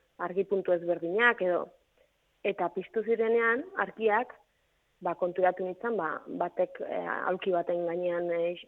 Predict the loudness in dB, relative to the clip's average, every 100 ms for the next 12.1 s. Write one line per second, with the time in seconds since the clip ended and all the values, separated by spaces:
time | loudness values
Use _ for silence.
0 | -12 -8 -6 0 0 0 -2 -2 -2 -2
1 | 2 4 6 8 8 6 4 2 0 -2
2 | -6 -8 -6 -2 -2 -2 -6 -6 -12 -20
3 | -20 -10 -8 -6 -8 -8 -8 -8 -10 -10
4 | -20 _ -12 -8 -6 -4 -4 -2 -4 -6
5 | -6 -4 -6 -10 _ _ _ _ _ _
6 | -14 -12 -4 -2 0 -2 -4 -8 -14 _
7 | -20 -16 -14 -12 -10 -6 -4 -2 -4 -8
8 | 0 2 4 2 0 -2 0 0 2 0
9 | 0 4 4 6 6 6 4 2 2 6
10 | 6 6 0 -2 _ -2 0 2 2 2
11 | 4 4 6 4 4 6 8 8 6 4